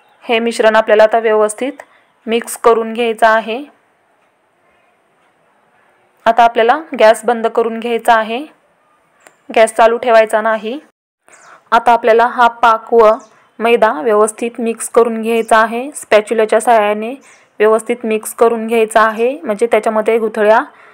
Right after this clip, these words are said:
राहत नाहीत. एकजीव करून घ्यायचा आहे, सतत हलवत राहायचं आहे आणि एकजीव करून घ्यायचा आहे. तुम्ही बघू शकता,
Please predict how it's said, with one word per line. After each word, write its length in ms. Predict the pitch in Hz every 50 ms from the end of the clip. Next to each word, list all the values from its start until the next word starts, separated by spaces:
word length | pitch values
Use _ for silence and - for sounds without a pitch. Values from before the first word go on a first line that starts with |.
| _ _ _
राहत 300 | - 226 220 214 214 214
नाहीत. 400 | 220 220 226 226 214 226 233 285 285 - - _ _ _ _ _ _
एकजीव 380 | - 196 202 185 185 220 240 240
करून 360 | 240 - 233 220 226 226 226
घ्यायचा 380 | 226 226 226 214 214 - 240 220
आहे, 340 | 220 214 196 226 240 277 285 - _ _ _ _ _ _ _ _ _ _ _ _ _ _ _ _ _ _ _ _ _ _ _ _ _ _ _ _ _ -
सतत 480 | - - 226 220 233 240 226 233 - - - _
हलवत 420 | - - 214 226 233 233 226 226 240
राहायचं 360 | 240 226 220 214 214 - 233
आहे 320 | 220 214 214 214 214 247 294 - _ _ _ _ _ _ _ _ _ _ _ _ _ _ _ _ _ _ _ _ - - - _ _ _ _
आणि 180 | 214 214 226 233
एकजीव 340 | 226 220 190 190 - 240 233
करून 340 | 226 - 233 226 226 214
घ्यायचा 320 | 220 233 220 214 214 - 220
आहे. 200 | 214 202 220 240 277 - _ _ _ _ _ _ _ _ _ _ _ _ _ _ _ _ _ _ _ _ _ _ _ _ _ _ _ _ _ _ -
तुम्ही 160 | 240 220 220
बघू 140 | 226 220 214
शकता, 360 | 220 254 208 208 - 202 208